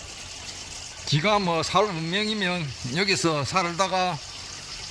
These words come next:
물이, 큰 물이 지면 저기 이게 강려천으로 가고 강려천에서 낙동강으로 갑니다. 살 운명이면 살겠죠? 아니면 뭐 물이 또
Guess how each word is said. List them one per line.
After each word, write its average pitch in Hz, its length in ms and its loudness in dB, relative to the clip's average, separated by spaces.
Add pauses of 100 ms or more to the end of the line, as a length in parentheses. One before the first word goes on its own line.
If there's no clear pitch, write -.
(180)
물이, 180 380 6
큰 - 240 -2
물이 190 280 0
지면 143 400 0 (220)
저기 120 340 0 (140)
이게 165 340 2
강려천으로 151 800 0
가고 104 340 0 (120)
강려천에서 143 920 2 (720)
낙동강으로 160 640 4
갑니다. 104 340 0 (540)
살 180 220 4
운명이면 175 580 0
살겠죠? 160 580 0 (680)
아니면 135 540 2
뭐 92 200 -2 (360)
물이 170 340 4
또 113 240 0